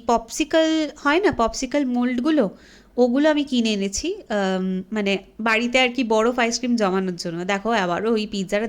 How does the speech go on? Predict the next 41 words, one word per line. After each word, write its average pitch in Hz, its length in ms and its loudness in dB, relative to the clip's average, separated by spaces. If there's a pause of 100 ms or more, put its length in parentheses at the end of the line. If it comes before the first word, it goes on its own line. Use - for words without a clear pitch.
দেখছি 185 280 -8
আর 214 120 -4
ভাবছি 175 320 -8 (120)
যে 196 160 -4
বাবারি 180 360 -6 (800)
কত 226 120 2 (100)
বড় 214 180 2
বড় 226 120 2 (120)
পিৎজা, 202 420 -4 (220)
মানে 214 220 -4
এগুলো 226 240 -2 (180)
একা 240 160 -2 (100)
খেতে 247 200 -2
খেতেই 262 320 0 (100)
অনেকটা 240 320 -4 (120)
সময় 220 320 -2
চলে 190 240 -2
যাবে। 180 220 -4 (760)
তারপরে 220 380 0
আবার 240 220 0
ডিনার 226 360 0
কি 233 140 -8
করে 240 200 2
যে 247 120 -2
করব, 220 160 0 (120)
আর 220 60 0 (240)
আজকে 208 260 -4
মনে 233 160 -2
হয় 247 140 -2
একটুখানি 240 280 -4
দেরি 208 300 -4
করেই 233 240 2
ডিনার 190 200 -4 (100)
করব, 175 240 -8 (200)
কারণ 185 220 -4 (920)
এইটা 220 260 -4
খাওয়ার 214 280 -2
পরে 233 120 0 (100)
অনেকটাই 220 400 -4
সময় 202 320 -2
লাগবে 170 300 -6